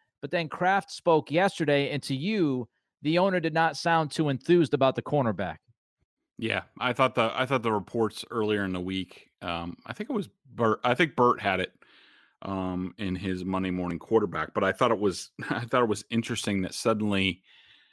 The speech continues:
Speaker 2: I think Bert reported that Stephon Gilmore would be open to a contract
Speaker 1: <laughs>
Speaker 2: extension
Speaker 1: Yeah.
Speaker 2: with the Patriots.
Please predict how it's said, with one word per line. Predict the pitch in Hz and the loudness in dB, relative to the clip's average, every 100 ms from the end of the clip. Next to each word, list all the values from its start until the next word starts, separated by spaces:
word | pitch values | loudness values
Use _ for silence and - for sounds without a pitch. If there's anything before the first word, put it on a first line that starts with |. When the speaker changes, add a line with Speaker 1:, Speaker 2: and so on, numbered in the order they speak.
| _ - | _ -4
Speaker 2:
I | 107 | -2
think | 98 | 2
Bert | 117 113 | 2 2
reported | 104 - 113 101 92 | 0 0 2 4 2
that | 98 92 - - | 2 0 0 -6
Stephon | - 175 156 123 | -6 0 2 4
Gilmore | 147 165 117 | 4 6 6
would | 107 | 4
be | 101 113 | 2 0
open | 147 175 110 95 | 2 2 2 2
to | 113 | 0
a | 98 | 0
contract | 165 170 101 90 | 0 0 0 -2
Speaker 1:
<laughs> | |
Speaker 2:
extension | 92 - 170 135 | -6 -6 -4 -2
Speaker 1:
Yeah. | 135 | -2
Speaker 2:
with | 117 | -4
the | |
Patriots. | - 135 - - 175 - | -2 -2 -2 -4 -4 -4